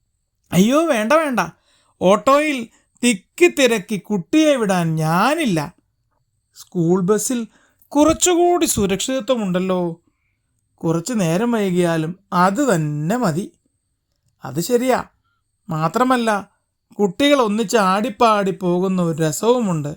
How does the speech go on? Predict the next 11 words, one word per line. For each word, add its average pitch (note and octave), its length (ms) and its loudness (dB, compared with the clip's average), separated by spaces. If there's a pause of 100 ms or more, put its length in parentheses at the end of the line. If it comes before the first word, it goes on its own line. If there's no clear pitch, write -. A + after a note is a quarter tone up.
(1000)
സാരംഗി G#3+ 600 0
കുരങ്ങും D#3+ 580 -4
പറഞ്ഞു. E3 340 -4 (1000)
"നടന്നു F#3+ 500 0
പോകാൻ G3+ 440 0
പറ്റുന്ന F3+ 400 -2
ദൂരം E3 420 -2
മാത്രമാണെങ്കിൽ D3 760 -4 (760)
നടന്നു D#3+ 460 -2
പോവുകയാണ് F3 580 0
നല്ലത്. D3 460 -4